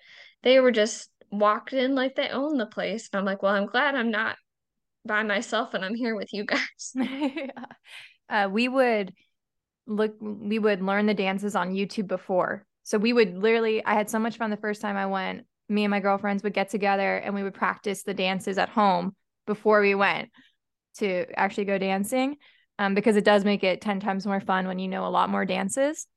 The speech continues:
Speaker 2: But I will say,
Speaker 1: Mm-hmm.
Speaker 2: the ratio of women to men, at least at the place I was at, it was, like, twelve women for every one guy.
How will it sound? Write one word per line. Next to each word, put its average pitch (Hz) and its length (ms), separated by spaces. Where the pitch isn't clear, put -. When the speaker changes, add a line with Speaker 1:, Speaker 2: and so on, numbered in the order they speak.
Speaker 2:
But 214 100
I 202 60
will 262 160
say, 269 380
Speaker 1:
Mm-hmm. 202 220
Speaker 2:
the 214 120
ratio 294 680
of 214 120
women 220 440
to 247 120
men, 208 480
at - 140
least 254 340
at 277 100
the 240 60
place 233 280
I 202 140
was 196 140
at, - 200
it 311 120
was, 254 200
like, 185 220
twelve 247 500
women 202 580
for 214 100
every 202 300
one 190 300
guy. - 360